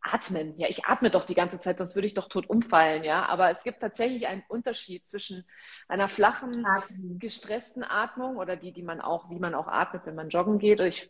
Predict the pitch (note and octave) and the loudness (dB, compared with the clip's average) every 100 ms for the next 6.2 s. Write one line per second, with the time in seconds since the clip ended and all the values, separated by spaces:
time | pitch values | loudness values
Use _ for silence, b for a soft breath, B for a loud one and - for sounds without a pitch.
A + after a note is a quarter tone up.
0 | - E3+ D#3+ - E3 - G#3 F3 F3 E3+ | -6 -4 -4 -6 -4 4 4 4 -4 6
1 | F#3+ F3+ E3 F#3 A3 F#3+ - F#3 F3+ - | 6 8 4 4 4 -2 2 2 2 -10
2 | - D3+ G3+ F#3+ - F#3+ G3 F#3+ F3+ F3 | -16 0 4 4 2 -4 -4 -4 -8 -10
3 | F3 F3 F3 F3 F#3+ A#3+ A#3+ A3+ - - | -12 -12 -12 2 4 4 0 -2 -2 -4
4 | A3+ A3 A3 - G3 G3 - _ _ _ | -4 -2 -2 -4 -6 -8 -12 _ _ _
5 | _ _ _ - - F3+ F#3+ F#3 F3 G#3 | _ _ _ -18 -10 4 4 4 -4 -4
6 | A3+ A#3 | -4 -4